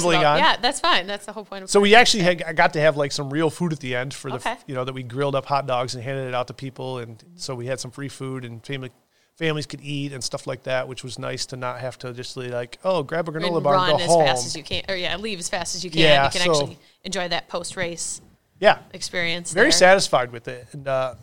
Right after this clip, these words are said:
Speaker 1: you know, I'm always trying to figure out a way to make the race better.
Speaker 2: Mm-hmm.
Speaker 1: We kinda peaked at twenty nineteen. We were,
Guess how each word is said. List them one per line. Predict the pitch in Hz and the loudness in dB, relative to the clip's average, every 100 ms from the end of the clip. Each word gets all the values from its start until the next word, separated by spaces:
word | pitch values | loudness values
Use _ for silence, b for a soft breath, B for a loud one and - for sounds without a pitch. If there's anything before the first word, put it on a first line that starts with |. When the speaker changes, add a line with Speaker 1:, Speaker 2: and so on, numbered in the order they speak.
| - | -2
Speaker 1:
you | |
know, | 170 | 4
I'm | 202 | 4
always | 247 247 | 4 2
trying | 233 202 | 4 4
to | 170 | 2
figure | 180 170 165 | 0 2 4
out | 160 | 4
a | 147 | 4
way | 147 | 0
to | |
make | 139 143 | -2 -6
the | 135 | -6
race | 123 123 | -8 -6
better. | - 117 113 110 _ _ _ | -6 -6 -8 -16 _ _ _
Speaker 2:
Mm-hmm. | 185 - _ _ - | -20 -20 _ _ -14
Speaker 1:
We | 147 | 0
kinda | 185 185 | 4 4
peaked | - 185 180 | 2 -6 -6
at | 147 | -10
twenty | - 147 139 | -6 -4 -4
nineteen. | 127 127 - 117 113 | -4 -6 -10 -10 -10
We | 127 | -10
were, | 120 | -10